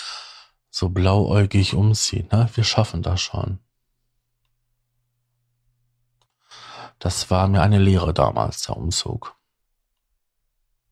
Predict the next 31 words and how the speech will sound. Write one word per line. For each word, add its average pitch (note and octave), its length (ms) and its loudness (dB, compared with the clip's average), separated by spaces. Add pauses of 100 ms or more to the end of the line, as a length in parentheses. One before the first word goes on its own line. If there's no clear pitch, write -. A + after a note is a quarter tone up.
(1400)
Es - 160 0
kann A2 200 4
ja A2 100 8
nicht G2+ 220 2
jeder F#2+ 300 6
so F#2+ 140 4
umziehen G#2+ 580 2
wie G2 80 2
meine F2+ 260 4
Ex, - 260 2
die F#2 160 0
quasi E2+ 380 2
mit E2 160 2
einem C#2+ 180 0
Koffer - 380 -2
gekommen F#2+ 460 0
ist D3+ 220 0 (460)
und G#2+ 120 2
mit G2+ 120 2
einem G2 140 2
Koffer A2 360 2
gegangen G#2 440 4
ist C#2 240 0
und, - 400 -2
ähm, E2+ 460 -2
eigentlich - 420 -2
alles, F#2+ 340 0
was - 180 -2
sie F#2+ 100 0
so F2 200 0
hatte, C#3 340 -2